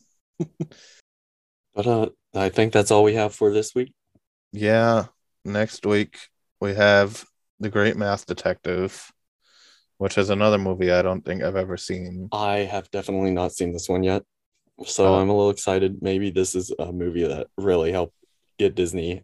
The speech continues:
Speaker 2: out of its problem.
Speaker 1: This is, I mean, they said they did enough to, to revive it after this movie already kill-, almost killed it, so it has to be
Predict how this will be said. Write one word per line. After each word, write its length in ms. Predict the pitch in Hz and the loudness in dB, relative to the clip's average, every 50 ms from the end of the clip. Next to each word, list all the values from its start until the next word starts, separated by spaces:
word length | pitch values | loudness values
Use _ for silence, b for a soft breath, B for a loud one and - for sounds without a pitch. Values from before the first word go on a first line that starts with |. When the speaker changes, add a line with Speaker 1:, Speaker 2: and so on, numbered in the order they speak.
| _ - | _ -4
Speaker 2:
out 160 | 87 90 87 | -4 -2 -2
of 140 | 87 85 87 | -2 -2 -4
its 300 | 80 - - - - - _ _ _ _ - | -4 -4 -6 -12 -18 -20 _ _ _ _ -8
problem. 480 | - - 85 82 80 85 92 95 107 - _ _ _ _ _ _ _ - - | -4 -4 -4 -2 -2 -2 -4 -4 -4 -8 _ _ _ _ _ _ _ -18 -6
Speaker 1:
This 240 | - 110 104 101 - | -4 -4 -4 -2 -4
is, 200 | 110 107 104 - - _ _ _ _ _ _ _ _ _ _ - - | -6 -6 -6 -10 -14 _ _ _ _ _ _ _ _ _ _ -10 -6
I 60 | - 110 | -4 0
mean, 380 | 107 107 107 107 110 110 - _ _ | 0 0 2 0 0 -4 -6 _ _
they 380 | - 95 107 104 104 110 110 - _ _ _ | -4 0 2 4 4 4 2 -2 _ _ _
said 260 | - - 110 107 - | -4 2 4 4 6
they 140 | 139 120 98 | 6 4 4
did 180 | - 95 95 98 | 4 2 0 0
enough 360 | 92 92 98 104 107 - - | 2 2 2 2 0 0 -4
to, 360 | - - 92 92 90 87 - - _ _ - | -2 0 2 2 2 0 -2 -6 _ _ -8
to 240 | - 104 95 90 87 | -2 0 0 0 0
revive 440 | 90 95 90 90 92 98 104 107 101 | 0 -2 2 4 6 6 6 4 4
it 200 | 92 90 90 - _ | 0 -2 -2 -2 _
after 460 | - 90 87 - - 92 90 87 90 | 0 0 0 0 0 0 0 0 0
this 260 | 92 95 95 - - - | 0 0 -2 -4 -6 -6
movie 320 | 95 98 95 92 95 92 | -6 -4 0 2 2 2
already 280 | 90 90 90 90 90 82 | 2 0 -2 -2 -4 -6
kill-, 260 | - - - 92 85 - | -4 -2 -2 -2 -2 -2
almost 340 | 92 95 92 90 - - | -4 -4 -4 -4 -6 -2
killed 220 | - 98 107 104 90 | 0 0 0 0 -2
it, 180 | 87 - - - | -6 -8 -10 -10
so 460 | - - 87 90 90 90 90 85 - _ _ _ _ _ - | -6 -4 -2 -2 -2 -4 -6 -8 -12 _ _ _ _ _ -8
it 120 | 65 80 | -6 -2
has 280 | 98 104 98 95 - - | 2 2 2 2 0 -4
to 100 | - - | -10 -8
be 340 | 95 92 90 92 95 98 | -6 -4 -4 -4 -4 -6